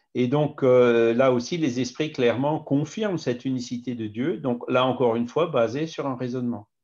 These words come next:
hein. Voilà. Si on continue encore, il est tout-puissant, hein. Alors, pourquoi ? Ben, parce qu'il est unique, s'il n'avait pas la souveraine puissance, on pourrait concevoir quelque chose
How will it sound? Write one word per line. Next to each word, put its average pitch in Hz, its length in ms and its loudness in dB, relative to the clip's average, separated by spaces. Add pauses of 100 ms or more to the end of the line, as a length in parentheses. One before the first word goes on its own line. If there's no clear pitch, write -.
hein. 104 220 -14 (720)
Voilà. 104 280 -10 (1160)
Si - 200 -6
on 156 100 4
continue 165 460 0
encore, 180 400 2
il 151 140 0
est 151 160 -2
tout-puissant, 190 720 -4 (560)
hein. 120 320 -10
Alors, 107 280 -6
pourquoi ? 165 400 0
Ben, 120 120 -2
parce 117 220 -6
qu'il 120 160 -6
est 120 80 0
unique, 123 480 -8 (540)
s'il 170 260 -4
n'avait 160 280 0
pas 170 120 0
la 147 100 4
souveraine 127 460 -6
puissance, - 840 -10
on 139 120 -4
pourrait 170 380 -2
concevoir 160 640 -4
quelque 143 260 -8
chose 185 460 -6